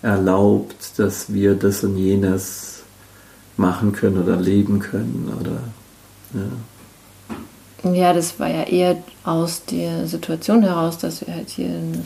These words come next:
Speaker 2: Familienleben haben und so auch, also, oder?
Speaker 1: Hm, ja,
Speaker 2: Naja.
Speaker 1: nee, nicht
Speaker 2: Na
Speaker 1: nur.
Speaker 2: gut.
Speaker 1: Da gab's ja auch in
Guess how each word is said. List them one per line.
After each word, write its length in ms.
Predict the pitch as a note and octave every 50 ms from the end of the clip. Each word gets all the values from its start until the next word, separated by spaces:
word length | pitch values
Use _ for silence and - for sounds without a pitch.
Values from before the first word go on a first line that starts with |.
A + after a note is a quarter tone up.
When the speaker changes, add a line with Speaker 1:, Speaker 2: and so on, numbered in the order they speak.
| -
Speaker 2:
Familienleben 720 | - D#3+ E3 G3+ B3 D4 C#4 A#3+ G#3+ G3 G3 F#3+ G3 G3+ G3+
haben 380 | G3+ G3 G3 G3 G3 G3 F#3+
und 140 | F#3 F#3 F#3 -
so 240 | F#3 F#3 F#3 F#3+ F#3 - - - - - - - - C4+
auch, 240 | G#3 F3+ F3+ F#3 F#3 - - - - - - -
also, 320 | G3+ G3 F3 F3+ E3+ F3+ F3 - - - - - - - - - - - - - - - - - - - - - - - - - - - - - - - - - - - - - - - - - - - - - - - -
oder? 320 | F3+ E3+ E3 G#3 A#3+ C4+ C4+ - - - - - - - - - -
Speaker 1:
Hm, 340 | - B2 A#2+ A#2 A#2 A2+ G#2+
ja, 140 | G#2 G2 G2
Speaker 2:
Naja. 160 | F#2+ F#2+ G2 G2+ G2 F#2+ F#2+ G2 G2+ G2 G2 G2 F#2+ - - _ _ -
Speaker 1:
nee, 60 | - G#2+
nicht 120 | G2 F#2+
Speaker 2:
Na 80 | - G#2+
Speaker 1:
nur. 140 | G#2 G#2
Speaker 2:
gut. 180 | G2 G2 G2+ G#2 - - - - B3+ A3 - -
Speaker 1:
Da 60 | - - - A#3+
gab's 220 | A3+ - - -
ja 100 | - -
auch 180 | F#2 F#2 F#2+ F#2+
in 160 | G2+ F#2+ F#2